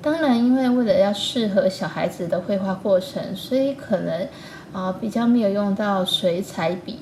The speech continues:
而是用这种比较柔性的绘画工具呢，去做一个呈现。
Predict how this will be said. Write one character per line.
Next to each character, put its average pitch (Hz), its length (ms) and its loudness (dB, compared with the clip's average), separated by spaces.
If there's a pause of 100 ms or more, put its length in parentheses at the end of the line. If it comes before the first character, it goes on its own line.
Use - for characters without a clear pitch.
而 208 80 -2
是 - 180 -4
用 240 260 4 (540)
这 285 160 4
种 175 260 -2
比 175 60 -8
较 180 300 0
柔 185 280 2
性 262 360 0
的 - 280 0 (360)
绘 247 100 2
画 226 180 2
工 208 320 0
具 202 240 -2
呢， 170 240 -4
去 190 360 -4
做 - 280 -4 (640)
一 254 100 2
个 208 540 0
呈 202 320 -4
现。 247 360 2